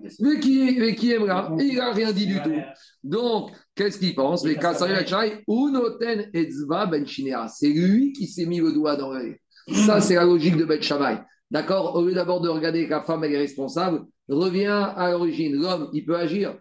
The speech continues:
Ça, il y a souvent des maris, c'est comme ça. C'est de la faute de ma femme, mais toi, tu peux rien faire.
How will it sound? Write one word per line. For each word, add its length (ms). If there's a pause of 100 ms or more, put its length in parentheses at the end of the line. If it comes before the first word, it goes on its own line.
(180)
Ça, 160
il 40
y 40
a 60
souvent 260
des 120
maris, 240
c'est 100
comme 200
ça. 380
C'est 120
de 60
la 80
faute 180
de 60
ma 160
femme, 200
mais 140
toi, 180
tu 100
peux 100
rien 180
faire. 280